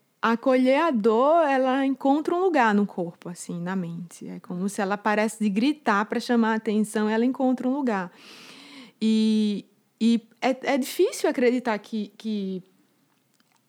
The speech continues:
acolher a dor vai, digamos, suavizá-la, né? Parece que acolher é alimentar,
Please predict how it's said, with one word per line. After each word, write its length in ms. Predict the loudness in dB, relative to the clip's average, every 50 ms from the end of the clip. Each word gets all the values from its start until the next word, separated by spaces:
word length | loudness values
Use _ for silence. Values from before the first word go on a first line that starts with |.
| _ 0 0
acolher 500 | 0 0 0 2 2 4 4 4 4 4
a 80 | 4 2
dor 380 | 2 0 0 2 2 2 2 0
vai, 580 | 0 0 0 2 2 2 0 0 0 -2 -4 _ _ _ _ _ _ _ _ _ _ _ _ _ _ _ _ _ _ _ _
digamos, 680 | -8 -4 0 0 2 2 4 2 2 0 -4 -8 -16 _
suavizá-la, 800 | -8 -2 2 2 4 4 2 2 2 2 2 2 2 0 0 -2
né? 160 | -2 -2 -4
Parece 360 | -2 -2 0 0 0 -2 -2 -4
que 60 | -4
acolher 320 | 0 2 2 4 4 4
é 100 | 2 2
alimentar, 960 | 4 4 6 6 6 6 4 2 0 -4 -4 -2 -2 0 0 0 0 -2 -2